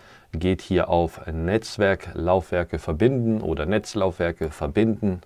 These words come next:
Sucht hier das eben hinzugefügte Laufwerk beziehungsweise das Laufwerk der Fritzbox.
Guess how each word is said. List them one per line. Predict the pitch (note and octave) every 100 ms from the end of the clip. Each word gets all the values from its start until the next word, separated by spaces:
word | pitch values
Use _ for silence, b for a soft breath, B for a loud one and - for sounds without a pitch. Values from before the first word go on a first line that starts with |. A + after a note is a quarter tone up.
| _ _ _ _ _
Sucht | E2+ D#2+ B2 B2
hier | - A2
das | G2+ F#2+ -
eben | - F#2+ G2
hinzugefügte | E2+ F2 - G#2 F#2 - E2+ - D#2+ -
Laufwerk | E2 D#2+ E2+ B2 B2 G#3+ G2+ F#2+ -
beziehungsweise | - F2+ E2 E2+ D#2+
das | F2 D#2 -
Laufwerk | D#2+ D#2+ D#2+ D2+ - -
der | D#2 D#2
Fritzbox. | D2 - C3 B2+ - G2+ G2 -